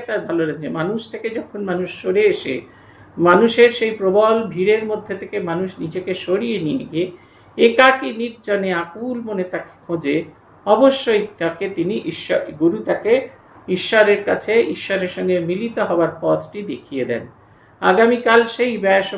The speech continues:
পূর্ণিমা তিথি, আগামীকালে আমরা যেন সবাই আমাদের গুরুকে,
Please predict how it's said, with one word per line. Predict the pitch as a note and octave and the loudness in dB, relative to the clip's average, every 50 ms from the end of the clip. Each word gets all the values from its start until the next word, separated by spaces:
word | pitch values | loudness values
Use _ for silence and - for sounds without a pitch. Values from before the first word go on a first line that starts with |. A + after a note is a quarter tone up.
| F#3 | -8
পূর্ণিমা | - G3 G3+ G3+ A3 A3 G#3 F#3+ E3+ | -6 -8 -8 -6 -6 -6 -4 -2 -4
তিথি, | D#3 - D#3+ D3 - - - F#3 B3 - - - _ _ _ _ _ _ - | -4 -4 -8 -14 -12 -10 -10 -10 -10 -12 -16 -20 _ _ _ _ _ _ -4
আগামীকালে | D#3+ D#3+ F3+ G3 G3 G3+ G#3+ G3 G3+ - G3 F#3 F#3 G3+ G#3 A3 - - | -4 0 2 2 2 2 -2 -4 -4 0 2 4 4 4 4 2 2 0
আমরা | F3+ F3 F#3 F#3 F#3 | -2 -4 0 0 0
যেন | F3+ F#3 F#3 G3 G3 | 0 0 -4 -6 -6
সবাই | F#3+ - - F3 F3 G#3+ A3 G3 E3+ F3 - - _ _ _ _ _ _ | -8 -6 -8 -4 -2 0 0 0 -2 -2 -8 -14 _ _ _ _ _ _
আমাদের | - D#3+ E3+ F3 F3 F#3 G3+ A3+ A#3 - - - - D#3 D#3 | -6 -4 -2 -2 0 0 0 0 0 -2 -8 -14 -16 -10 -8
গুরুকে, | F3 F#3+ G3+ F#3+ G3 - D#3+ C#3 B2 - - | -8 -6 -6 -8 -10 -6 -4 -4 -4 -4 -6